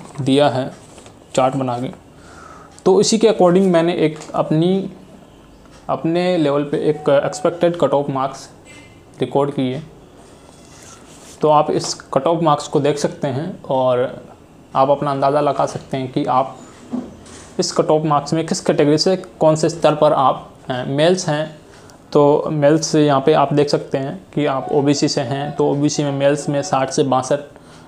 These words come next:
numbers वाले जो हैं वो physicals के लिए eligible होंगे। और ऐसे ही females की देख सकते हैं आप, category wise देख सकते हैं आप। और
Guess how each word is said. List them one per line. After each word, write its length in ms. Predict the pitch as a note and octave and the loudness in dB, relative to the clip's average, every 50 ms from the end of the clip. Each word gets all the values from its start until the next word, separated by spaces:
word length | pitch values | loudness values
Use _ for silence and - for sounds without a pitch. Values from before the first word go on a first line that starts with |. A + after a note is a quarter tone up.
| - - | -8 -6
numbers 400 | C#3+ C3+ C3+ C3 C#3 C3 - - | -4 -4 0 0 0 -2 0 0
वाले 300 | C#3 C3 B2+ B2+ C3 C3 | 0 0 0 0 -2 -4
जो 160 | C3 C#3 C#3 | -4 -4 -4
हैं 180 | A#2+ B2+ C3 C3+ | -4 -4 -4 -4
वो 200 | C3+ C3+ C3+ C3+ | -6 -6 -6 -4
physicals 440 | - B2 C3 C3 C#3 C#3 C#3 C#3 - | -4 -4 -2 -2 -2 -2 -2 -4 -6
के 160 | - D3 C3+ | -4 -4 -2
लिए 360 | C3 C3 C3 C3 C#3 F#3 F#3+ F#3 | -2 -2 -2 -4 -4 -6 -8 -8
eligible 400 | D3+ C3+ C3 C3+ C3 D3 C#3+ C#3+ | -6 -4 -2 -2 0 0 0 0
होंगे। 320 | B2 C3 C3+ C#3 D3+ - - - - - - - - - - - - - - - - - - - - - - - - - - - - | -2 -4 -6 -6 -6 -8 -10 -14 -20 -20 -20 -20 -20 -20 -20 -20 -20 -20 -20 -20 -20 -20 -20 -20 -20 -20 -20 -20 -20 -20 -14 -6 0
और 300 | D3 C3+ C3 C3 C3 C3+ | 2 4 4 4 4 2
ऐसे 340 | - C#3+ C#3 C#3 - F3 E3 | 0 -2 0 2 2 2 4
ही 260 | D3+ D#3+ D#3+ D#3 D3+ D#3+ - - | 4 4 4 2 2 -2 -6 -8
females 400 | - D3 C#3 C#3+ D3 D#3+ D#3+ - | -4 -2 0 2 2 2 0 -2
की 160 | - - F3 D#3+ | -2 -2 0 0
देख 160 | D3 C#3+ D3 | 0 0 -2
सकते 300 | - - D#3+ - - D3+ | -4 -10 -8 -4 -2 -2
हैं 100 | C#3+ C3+ | -2 0
आप, 300 | C3 C3 C3+ C3+ C3 - - - - - - - - - - - - - - - | -2 -2 -2 -4 -6 -8 -16 -20 -20 -20 -20 -20 -20 -20 -20 -20 -20 -10 -4 -2
category 360 | D3 C3+ D#3 C#3 D3 D3 D3 | 0 0 2 2 2 2 2
wise 240 | C#3+ C#3+ C3+ C#3 C3+ | 4 2 2 2 0
देख 200 | C3+ D3 D3 D3 | 0 -2 -2 -2
सकते 280 | - E3+ - - - | -6 -12 -12 -10 -10
हैं 60 | C#3+ C3+ | -8 -8
आप। 120 | C3 - - - - - - - - - - - - - - - - - - - - - | -10 -12 -14 -20 -20 -20 -20 -20 -20 -20 -20 -20 -20 -20 -20 -20 -20 -20 -20 -10 -4 0
और 520 | C3+ B2 B2 B2 B2 B2 B2 C3+ C3+ - | 2 4 4 4 2 2 0 -4 -6 -10